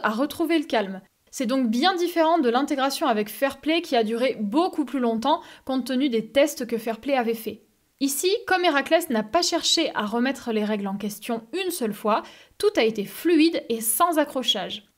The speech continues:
En même temps, c'est plutôt normal, sachant qu'Héraclès est vraiment un bébé, il a qu'un an, alors que Fairplay a trois ans et par conséquent, essaye beaucoup plus de s'affirmer.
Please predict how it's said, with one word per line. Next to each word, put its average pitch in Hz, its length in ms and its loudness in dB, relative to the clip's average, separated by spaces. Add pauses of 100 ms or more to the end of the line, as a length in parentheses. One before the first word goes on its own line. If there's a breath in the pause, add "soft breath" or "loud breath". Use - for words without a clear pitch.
(240)
En 339 140 4
même 302 200 4
temps, 240 320 2
c'est - 220 -4
plutôt 427 440 -2
normal, 262 440 4
sachant 240 280 -4
qu'Héraclès 226 640 -2
est 220 80 -2
vraiment 233 340 0
un 220 80 4
bébé, 233 460 4
il 196 140 -6
a 185 80 -8
qu'un 226 360 -4
an, 285 180 2 (300 loud breath)
alors 370 260 4
que 370 100 -2
Fairplay 311 500 0
a 214 100 -2
trois 311 520 2
ans 226 240 0
et 214 80 -4
par 262 180 -2
conséquent, 254 540 -2 (260 loud breath)
essaye 240 360 0
beaucoup 302 400 0
plus 320 200 0
de - 80 -4
s'affirmer. 220 680 -4